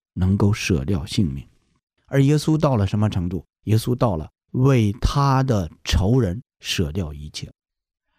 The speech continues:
那么我们在生活里边，如果我们能够哭泣，哭泣不是源于我们生活当中的痛苦，其实是源于我们内心的这份怜悯之心。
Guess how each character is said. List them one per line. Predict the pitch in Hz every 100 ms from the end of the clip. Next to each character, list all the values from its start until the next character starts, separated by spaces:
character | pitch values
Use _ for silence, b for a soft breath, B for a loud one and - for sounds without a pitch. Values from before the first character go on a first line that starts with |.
| _ _
那 | 214
么 | 208 156 117 _ -
我 | 104
们 | 113
在 | 135 143
生 | 156 160
活 | 151
里 | 135 85
边， | 90 110 113 - _ _
如 | - 220 294
果 | 160 104 - _ _ _
我 | - 123
们 | 131
能 | 143
够 | 160 160
哭 | - - 165
泣， | 165 156 117 - _ _ _ _ -
哭 | - 262
泣 | 269 - 208
不 | 165 196
是 | - 190
源 | 143 127 135 160
于 | 131 123 135 143 _ _ -
我 | 113
们 | 113
生 | 135 175 175
活 | 156
当 | 165 170
中 | 175
的 | 180
痛 | 180 - 427 285
苦， | - - - - _ _ _ _
其 | - 160
实 | 156 139 147 151 _ _
是 | - 135
源 | 123 113 127
于 | 147
我 | 113
们 | 90 95 127
内 | 165 139
心 | 117 - 139
的 | 127
这 | 120 127
份 | 120 117
怜 | 107 95 117
悯 | 151 87 -
之 | -
心。 | 110 - 104